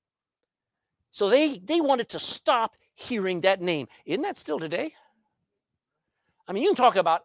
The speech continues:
anybody else. Gandhi, Buddha,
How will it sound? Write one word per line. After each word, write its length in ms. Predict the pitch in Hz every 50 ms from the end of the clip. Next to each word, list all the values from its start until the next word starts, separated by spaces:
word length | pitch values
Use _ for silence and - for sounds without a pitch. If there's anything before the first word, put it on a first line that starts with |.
| _ _ -
anybody 760 | 294 294 302 285 285 285 262 202 233 214 202 190 190 185 170
else. 800 | 156 135 120 110 107 - - - - - - - - _ _ _ _ _ _ _ _ _ _ _ _ _ _ _ _ _ _ _ _ _ _ _ _ _
Gandhi, 440 | - 240 240 233 233 208 226 233 220
Buddha, 600 | 175 - - 240 240 220 202 214 214 220 208